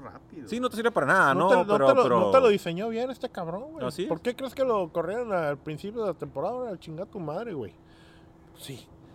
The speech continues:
Speaker 3: así, o sea, tuvieron problemas desde antes de que iniciara la temporada Williams. La verdad es que sí espero que Williams, eh, le vaya mejor esta
Speaker 2: Sí,
Speaker 3: temporada.
Speaker 2: ojalá lo
Speaker 3: Les
Speaker 2: que
Speaker 3: dio,
Speaker 2: sea cada
Speaker 3: sí,
Speaker 2: quien,
Speaker 3: porque
Speaker 2: sí.
Speaker 3: sí, eh,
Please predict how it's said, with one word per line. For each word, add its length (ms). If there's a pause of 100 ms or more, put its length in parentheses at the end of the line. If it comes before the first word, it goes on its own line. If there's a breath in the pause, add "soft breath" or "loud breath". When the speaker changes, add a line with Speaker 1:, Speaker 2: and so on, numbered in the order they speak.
Speaker 3:
así, 440
o 100
sea, 180 (240)
tuvieron 300
problemas 460
desde 240
antes 260
de 80
que 100
iniciara 360
la 60
temporada 420
Williams. 400 (460 loud breath)
La 80
verdad 140
es 100
que 100
sí 120
espero 420
que 340
Williams, 500 (120)
eh, 300
le 60
vaya 200
mejor 460 (520 loud breath)
esta 160
Speaker 2:
Sí, 100
Speaker 3:
temporada. 400
Speaker 2:
ojalá 20
lo 100
Speaker 3:
Les 80
Speaker 2:
que 60
Speaker 3:
dio, 140
Speaker 2:
sea 100
cada 160
Speaker 3:
sí, 80
Speaker 2:
quien, 120
Speaker 3:
porque 220
Speaker 2:
sí. 100
Speaker 3:
sí, 60
eh, 380